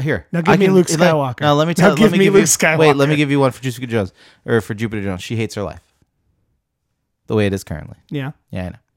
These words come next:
Speaker 1: That's
Speaker 2: Okay.
Speaker 1: it. That's all I got.
Speaker 2: Describe me personality traits of Luke Skywalker.
Speaker 1: Um, he's never been anywhere or done anything.
Speaker 2: <laughs>
Speaker 1: Which you could say about Jupiter Jones too.
Speaker 2: Okay.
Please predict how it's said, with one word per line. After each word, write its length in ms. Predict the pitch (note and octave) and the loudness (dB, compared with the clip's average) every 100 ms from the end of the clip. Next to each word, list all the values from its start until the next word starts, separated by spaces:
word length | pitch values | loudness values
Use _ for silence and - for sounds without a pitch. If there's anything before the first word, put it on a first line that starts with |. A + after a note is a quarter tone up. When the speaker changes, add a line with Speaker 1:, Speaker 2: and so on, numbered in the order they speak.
| - | -12
Speaker 1:
That's 140 | A2 | -6
Speaker 2:
Okay. 80 | C3+ | -6
Speaker 1:
it. 100 | B2+ | -6
That's 160 | G#2+ | -6
all 80 | B2 | -6
I 40 | B2 | -6
got. 240 | B2 - _ _ _ _ | -6 -10 _ _ _ _
Speaker 2:
Describe 400 | - D3+ - G3 | -10 -8 -4 -4
me 140 | F#3 F#3 | -2 -4
personality 680 | F#3 F3 - D3+ D3+ D3+ C#3 | -6 -8 -6 -6 -6 -6 -8
traits 360 | - C#3+ C3+ | -8 -10 -8
of 320 | C#3 C3+ D3 | -10 -10 -12
Luke 160 | D3 D3 | -10 -10
Skywalker. 560 | - C#3+ B2+ G#2 - A2+ _ _ _ _ _ | -10 -12 -10 -12 -16 -20 _ _ _ _ _
Speaker 1:
Um, 560 | - G2 F#2 F2 F2 G2 _ | -8 -6 -4 -6 -8 -12 _
he's 260 | G#2+ G2 F#2+ | -10 -10 -6
never 300 | G2 G2 G#2 | -6 -6 -6
been 220 | F#2+ G#2 | -4 -4
anywhere 440 | G#2+ A2 A2 A2 A2+ | -2 -2 -4 -4 -4
or 40 | |
done 220 | A#2 A#2+ | -4 -4
anything. 480 | A#2+ F2+ E2+ - G#2 _ _ _ _ - | -6 -8 -10 -16 -18 _ _ _ _ -14
Speaker 2:
<laughs> 80 | - - _ _ _ _ _ _ _ _ | -14 -14 _ _ _ _ _ _ _ _
Speaker 1:
Which 200 | - A2 | -10 -6
you 80 | C3+ | -6
could 120 | B2 | -6
say 140 | - C3+ | -2 0
about 200 | C3+ C#3 | 0 -2
Jupiter 380 | C#3+ C#3+ D3 C#3 | -2 -2 0 0
Jones 300 | C#3+ D3 - | 0 -2 -6
too. 200 | F3 F2 - | -6 -8 -12
Speaker 2:
Okay. 220 | B2+ - | -14 -16